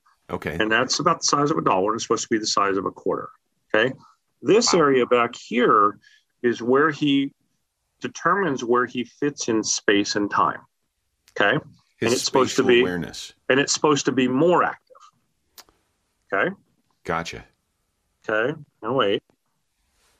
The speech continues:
Speaker 2: Here he is after treatment.
Speaker 1: Whoa. That is a huge
Speaker 2: Isn't that, so that's bigger and that's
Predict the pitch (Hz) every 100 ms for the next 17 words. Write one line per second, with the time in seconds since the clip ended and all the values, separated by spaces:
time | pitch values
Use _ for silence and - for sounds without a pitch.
0 | _ _ _ _ _ _ _ _ _ _
1 | - 131 127 120 120 117 - - - -
2 | 82 _ _ _ _ _ _ _ _ _
3 | _ _ _ - - - - _ 90 82
4 | 98 147 196 214 143 69 - - _ _
5 | _ _ 120 160 175 107 98 85 - 98
6 | 92 - - - - - 120 139 143 170
7 | 165 165 - _ _ - 127 104 - -
8 | 117 131 135 143 214 160 113 131 139 _
9 | _ _ _ _ _ - 113 117 120 -
10 | - -